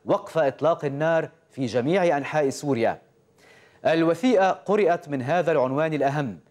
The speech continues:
إذ إن الثنائي الروسي والأمريكي اختصر تمثيل الفصائل المسلحة والمعارضة والنظام،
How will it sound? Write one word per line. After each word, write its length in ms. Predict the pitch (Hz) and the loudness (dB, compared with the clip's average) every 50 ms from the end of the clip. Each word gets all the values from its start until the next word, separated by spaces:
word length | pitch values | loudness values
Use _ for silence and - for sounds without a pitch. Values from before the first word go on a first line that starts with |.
| _ _ _ - | _ _ _ -4
إذ 140 | 131 139 113 | -4 0 0
إن 160 | 147 156 156 | 0 0 0
الثنائي 720 | 143 123 - - 127 131 127 120 123 202 180 151 139 127 117 | -2 -2 -4 -4 -4 -2 -2 0 0 -2 0 2 2 2 2
الروسي 520 | 104 101 110 110 - - 185 185 156 120 | 2 0 -4 -6 -6 -4 -4 -4 -2 0
والأمريكي 760 | 98 98 90 - 113 117 117 113 104 - 180 202 202 190 175 - - - - _ _ _ - | -2 -2 -2 -2 -2 -2 0 -2 0 0 0 0 0 -2 -6 -10 -16 -20 -20 _ _ _ -2
اختصر 560 | 151 147 - - 202 208 202 208 185 170 160 | -2 -2 -2 -2 -4 -2 0 0 0 2 0
تمثيل 480 | 135 - 135 123 110 - - 190 202 170 | 0 -2 -4 -6 -6 -6 -4 0 0 2
الفصائل 640 | 156 139 - - 120 - - 156 165 175 147 151 143 | 0 0 -2 -4 -6 -4 -2 0 0 2 2 0 0
المسلحة 680 | 135 131 123 113 - 165 170 170 151 - - 139 135 | -2 -4 -4 -4 -4 -4 -2 -2 -4 -2 0 0 2
والمعارضة 720 | 127 120 113 110 110 110 123 139 156 156 147 139 131 131 | 2 0 0 0 0 0 2 2 2 2 0 0 0 2
والنظام، 640 | 120 120 139 151 147 139 131 156 156 127 104 92 | 2 2 0 0 -2 -2 0 0 0 -2 -4 -6